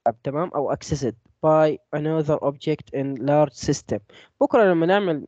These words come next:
مشاريع كبيرة أو كذا، فبيكون عندي في بروجكتات بيكونوا يا abstract، يا بيكونوا مثلا private، يا بيكونوا public، يا بيكونوا شو، آه، product. هون عم يحكي لي الكيرلي bracket.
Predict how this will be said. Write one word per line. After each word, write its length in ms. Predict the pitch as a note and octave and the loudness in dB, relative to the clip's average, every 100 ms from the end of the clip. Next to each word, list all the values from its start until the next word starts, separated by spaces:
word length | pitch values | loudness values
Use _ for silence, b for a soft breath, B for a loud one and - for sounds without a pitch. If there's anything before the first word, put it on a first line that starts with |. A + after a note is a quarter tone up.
| - | -10
مشاريع 460 | D3 E3 D#3+ F#3+ | -6 -2 0 0
كبيرة 480 | E3 - D#3 D3+ C3 | -2 -4 -2 2 2
أو 100 | B2+ | 0
كذا، 400 | B2+ D#3 C3+ D3+ - B B B | -2 -2 2 0 0 B B B
فبيكون 380 | D3+ C#3+ - A3+ | -2 -2 -4 -2
عندي 280 | A3 A#3 F#3 | -2 -2 0
في 220 | F#3 F#3+ | 0 0
بروجكتات 640 | E3 E3 - - G3 E3 - _ _ _ - | -8 -10 -10 -10 -6 -6 -6 _ _ _ -16
بيكونوا 480 | C#3 F#3+ F3 C#3+ C#3+ | -10 -8 -6 -8 -4
يا 260 | D#3+ F#2 | -4 -4
abstract، 640 | C#3 - - C#3 E3+ - | -8 -10 -8 -4 -4 -6
يا 80 | D3 | -8
بيكونوا 520 | C3 C3 C#3+ C#3+ C#3 | -8 -10 -8 -6 -6
مثلا 580 | C3 C#3 - B2+ B2+ B2+ A#2+ | -6 -6 -2 -2 -2 -6 -4
private، 540 | C3 D#3 D#3+ E3 D#3 - | 0 2 2 0 -2 -6
يا 80 | |
بيكونوا 640 | D#3+ B2 - D3 C#3 C3 C#3+ | -8 -8 -12 -10 -8 -6 -6
public، 260 | F3 F#3 F3 | -4 -6 -4
يا 100 | G3 | -4
بيكونوا 580 | D#3+ A#2+ - D#3 D#3+ F#3+ | -4 -6 -6 -6 -4 -8
شو، 360 | G3 - D3 D3+ - b b b | -10 -8 -6 -6 -10 b b b
آه، 440 | B2 B2+ C3 C3 A#2+ C3+ | 2 4 4 2 -2 0
product. 460 | C#3+ C3+ - - - B B B B - | 0 0 -6 -12 -20 B B B B 2
هون 100 | C#4+ | 2
عم 140 | C#4+ | 2
يحكي 260 | A#3+ - G3+ | -2 0 2
لي 60 | |
الكيرلي 480 | G3 - G#3+ G#3+ F#3+ | 2 2 4 4 2
bracket. 400 | D#3+ - B2 A2 | -4 -6 -8 -12